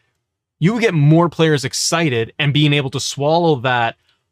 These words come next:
hundred and twenty dollar premium, one twenty-nine ninety-nine premium a year to say, "Yeah, but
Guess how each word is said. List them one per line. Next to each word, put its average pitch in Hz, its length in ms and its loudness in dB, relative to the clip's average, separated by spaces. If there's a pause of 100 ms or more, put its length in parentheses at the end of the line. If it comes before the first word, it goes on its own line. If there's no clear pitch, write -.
hundred 170 420 2
and 151 140 0
twenty 135 480 -4
dollar 143 380 -2
premium, 151 720 -4
one 139 200 0
twenty-nine 147 500 0
ninety-nine 170 560 0
premium 156 440 0
a - 20 0
year 117 420 -2 (520)
to 131 80 -2
say, 123 480 -2 (320)
"Yeah, 151 320 0
but 147 240 -2